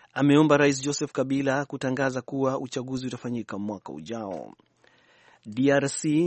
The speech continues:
ilitakiwa kufanya uchaguzi mwaka uliopita, lakini Rais Kabila alikataa kuondoka madarakani,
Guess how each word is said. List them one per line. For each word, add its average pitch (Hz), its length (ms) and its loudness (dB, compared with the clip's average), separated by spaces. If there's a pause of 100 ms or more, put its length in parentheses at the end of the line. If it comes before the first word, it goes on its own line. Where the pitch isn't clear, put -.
ilitakiwa 151 440 0
kufanya 143 360 -2
uchaguzi 135 440 -2
mwaka 139 240 0
uliopita, 131 520 -4
lakini 123 360 -6
Rais 117 240 -4
Kabila 151 360 -2 (480)
alikataa 139 560 -6
kuondoka 139 440 -2
madarakani, 131 720 -6